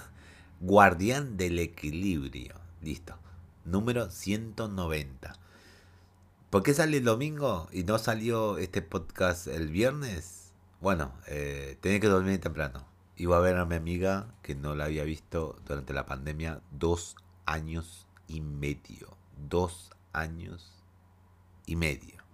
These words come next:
Demasiado tiempo. Fue muy feliz para mí ver, volverla a encontrar. Siempre nos hablábamos por WhatsApp, pero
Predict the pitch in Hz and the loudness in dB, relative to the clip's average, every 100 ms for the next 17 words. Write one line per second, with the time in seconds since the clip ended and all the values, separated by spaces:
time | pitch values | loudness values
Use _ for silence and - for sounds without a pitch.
0 | - - - - - - - - 73 73 | -20 -20 -20 -20 -20 -20 -16 -10 -6 -6
1 | - 117 131 107 127 101 - 71 - - | 2 4 4 4 0 0 -6 -12 -16 -20
2 | - - - - - - - - - - | -20 -20 -20 -20 -20 -20 -20 -20 -20 0
3 | 101 120 135 - 120 110 87 80 71 65 | 4 4 4 6 6 6 4 2 0 -8
4 | - - 76 73 73 76 76 78 73 69 | -12 -4 -2 0 0 0 0 0 -2 -6
5 | 65 76 71 65 - - 117 117 107 87 | -2 -2 -2 -4 -10 2 4 4 4 4
6 | 85 82 87 87 80 73 69 67 92 - | 4 4 4 2 0 0 0 0 0 0
7 | - - _ - 65 62 57 - | -6 -20 _ -10 -8 -8 -12 -16